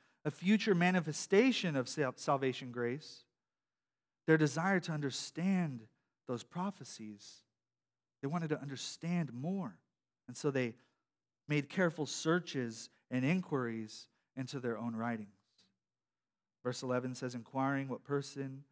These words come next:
or time the Spirit of Christ in them was indicating when he predicted the sufferings of Christ and the subsequent glories. It was revealed to them that they were serving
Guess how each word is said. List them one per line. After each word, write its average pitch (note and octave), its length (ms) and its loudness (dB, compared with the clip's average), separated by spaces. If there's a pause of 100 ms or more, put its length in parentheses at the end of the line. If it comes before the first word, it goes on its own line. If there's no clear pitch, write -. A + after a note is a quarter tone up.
(200)
or G#2+ 100 -14
time C3 460 2
the B2 80 -10
Spirit C3+ 320 -2
of B2 100 -8
Christ C3 320 -6
in C3 100 -8
them B2+ 160 -2
was A#2 220 -8
indicating C3 720 -4 (840)
when C3 100 -2
he B2+ 60 -2
predicted C3+ 520 0
the A2+ 60 -12
sufferings C#3 580 -2
of - 120 -14
Christ C3 640 -2 (440)
and A#2 100 -8
the A#2 60 -6
subsequent C3+ 640 0
glories. C3 640 -4 (1000)
It C#3+ 60 2
was C#3+ 140 4
revealed D#3 300 6
to E3+ 100 0
them D#3+ 180 2
that D3 100 -2
they D3+ 100 4
were C#3+ 100 6
serving D3+ 500 0